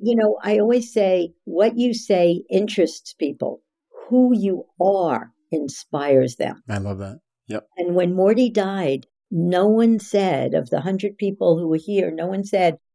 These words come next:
Speaker 1: "Oh, I loved him because he went to the University of Chicago. Oh, he, he wrote three books or he created a process." That's not what they said.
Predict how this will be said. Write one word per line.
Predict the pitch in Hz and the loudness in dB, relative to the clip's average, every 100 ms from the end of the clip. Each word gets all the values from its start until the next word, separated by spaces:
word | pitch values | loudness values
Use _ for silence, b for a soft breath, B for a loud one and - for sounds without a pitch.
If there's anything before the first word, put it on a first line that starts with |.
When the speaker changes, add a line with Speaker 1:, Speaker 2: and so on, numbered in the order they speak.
| _ _ | _ _
Speaker 1:
"Oh, | 220 208 | 8 8
I | 170 170 | 8 4
loved | 196 226 233 | 6 6 6
him | 208 190 | 2 0
because | 180 185 175 | 2 0 0
he | 180 | 0
went | 175 170 | -2 -2
to | |
the | 156 | 0
University | 156 160 147 147 143 139 135 | 2 2 2 0 0 0 0
of | |
Chicago. | 127 143 - 131 131 131 - - _ _ | 0 -4 -4 -4 -2 -4 -10 -16 _ _
Oh, | - 208 185 | 4 6 6
he, | - 170 151 165 | 2 -6 -2 -2
he | 151 156 | -2 -6
wrote | 139 202 202 202 | 4 4 4 -2
three | 180 196 202 | -2 0 2
books | 180 190 - - | 2 0 0 -6
or | 147 135 123 b _ | -2 -2 -2 b _
he | 165 | -4
created | 151 - 160 190 208 196 | -4 -4 2 6 6 4
a | |
process." | 196 196 190 190 - - | 0 0 0 0 -4 -4
That's | 202 208 | -6 -4
not | 214 202 214 247 233 | -4 -2 0 0 -2
what | 165 175 175 | -2 -2 -2
they | 175 | -4
said. | 160 - - 202 226 208 139 | -6 -12 -10 -4 -2 0 -2